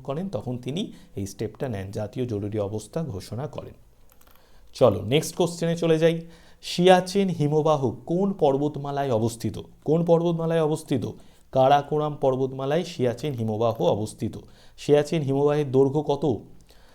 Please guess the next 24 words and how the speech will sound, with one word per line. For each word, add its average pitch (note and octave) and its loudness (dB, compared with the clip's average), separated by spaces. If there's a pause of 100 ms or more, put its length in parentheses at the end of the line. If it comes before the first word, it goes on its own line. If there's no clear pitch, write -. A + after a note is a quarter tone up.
(300)
দৈর্ঘ্য C#3 6
হচ্ছে D3 2
ছিয়াত্তর D#3+ 2
কিলোমিটার C#3 2
সিয়াচেন B2+ 0
হিমবাহের C3 -2
দৈর্ঘ্য। A#2+ 0 (360)
সিয়াচেন C3+ 0
হিমবাহ C#3 -2 (100)
হচ্ছে C#3+ -2
ভারতের C3 -2
মধ্যে C3 -6
দীর্ঘতম B2 -2
হিমবাহ। B2 -2 (400)
আর G#2+ -4
এটা A2+ -2 (160)
কোন A#2+ -2
পর্বতমালায় B2 -2
অবস্থিত? C3 -4 (180)
কারাকোরাম A#2+ 2
রেঞ্জে A2 -2
অবস্থিত, G#2 -6
কারাকোরাম A2+ -2
পর্বতমালায় A2 -2